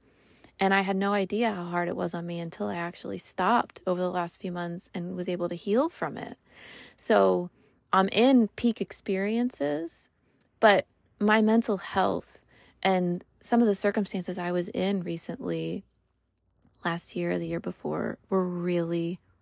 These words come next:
really challenging for me. So it's not just, "This is super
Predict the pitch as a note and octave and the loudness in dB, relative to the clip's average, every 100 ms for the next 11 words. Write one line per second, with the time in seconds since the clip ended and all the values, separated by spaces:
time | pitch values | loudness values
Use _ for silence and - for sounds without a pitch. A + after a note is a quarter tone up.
0 | _ D#3 E3+ E3 D#3 - - - - - | _ -8 -4 -2 -2 -6 -8 -8 -6 -6
1 | - - - - - - - _ - - | -6 -8 -6 -4 -4 -6 -10 _ -20 -20
2 | - - - - F3+ F3 F3 - - F#3+ | -20 -20 -10 2 4 6 4 0 2 2
3 | F#3+ - - F#3 - - G#3 F3 - F3 | 2 2 2 2 2 -10 -8 -6 -6 -6